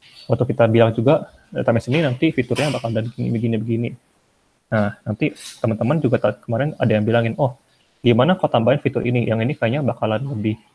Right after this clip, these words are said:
impactful," gitu. Jadi contohnya itu, misalnya dulu itu, kita untuk join,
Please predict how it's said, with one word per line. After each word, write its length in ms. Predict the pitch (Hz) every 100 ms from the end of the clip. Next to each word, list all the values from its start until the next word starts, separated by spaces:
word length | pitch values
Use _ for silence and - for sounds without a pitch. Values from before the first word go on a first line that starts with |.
| _ _ _ -
impactful," 560 | 107 107 - 120 104 131
gitu. 160 | - 98 _ _ _ _ -
Jadi 80 | 120
contohnya 320 | - 123 117
itu, 160 | 107 160 156 120
misalnya 320 | 117 127 117
dulu 160 | 113
itu, 320 | 113 - 170 165 _ - _ _ _
kita 240 | - 160 156
untuk 160 | -
join, 420 | - 110 143 196